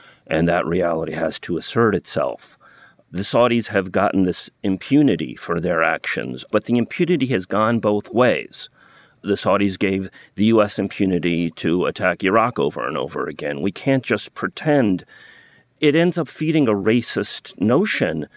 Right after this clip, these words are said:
that somehow the Arab world is dysfunctional because of some inherent bizarreness in Arab culture and so on. The,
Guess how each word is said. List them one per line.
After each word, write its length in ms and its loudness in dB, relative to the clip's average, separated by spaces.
that 240 2
somehow 400 0
the 220 0
Arab 260 2
world 240 -2
is 140 -6
dysfunctional 880 0
because 320 0
of 100 0
some 240 0
inherent 760 -2
bizarreness 840 0
in 220 0
Arab 340 -2
culture 380 -2
and 160 -2
so 160 2
on. 220 0
The, 100 -4